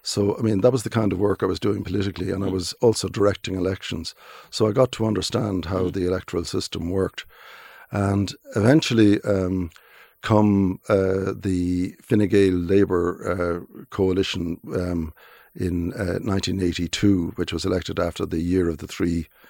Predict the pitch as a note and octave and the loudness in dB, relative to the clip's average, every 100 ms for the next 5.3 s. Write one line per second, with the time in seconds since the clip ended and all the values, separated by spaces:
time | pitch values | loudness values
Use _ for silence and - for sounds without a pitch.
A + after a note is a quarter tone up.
0 | _ - E2 D#2+ E2 E2+ F2+ F2+ - F2+ | _ -10 -6 -2 0 0 2 0 0 -4
1 | F2 E2+ - - - G2 F#2+ F#2+ F#2 F#2+ | -6 -10 -14 -18 -10 -2 0 2 0 -2
2 | - - - - - G#2 G#2 G2+ F#2+ G2 | -8 -20 -20 -18 -2 2 4 2 0 -2
3 | G2+ F#2 - F2+ F#2 F#2 - _ _ - | 0 -2 -2 -2 -2 -4 -10 _ _ -20
4 | - A2+ F2+ E2 F#2+ G2 F#2 F2 D#2+ F2+ | -2 0 0 -2 2 2 4 0 -2 -2
5 | F2 F2 - | -2 -2 -4